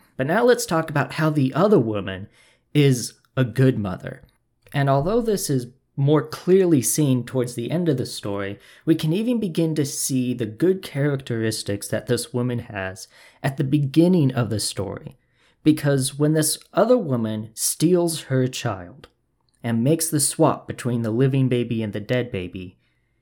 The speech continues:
she doesn't just take it. She doesn't just roll over and roll with the punches and,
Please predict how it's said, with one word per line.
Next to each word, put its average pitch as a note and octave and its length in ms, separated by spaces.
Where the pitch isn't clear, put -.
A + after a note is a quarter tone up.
she - 200
doesn't G#3 320
just D#3 400
take E3 320
it. - 220
She - 140
doesn't G3 260
just F3+ 220
roll D#3+ 280
over D3 440
and B2 340
roll E3 200
with E3 220
the E3 60
punches C#3 680
and, A2+ 340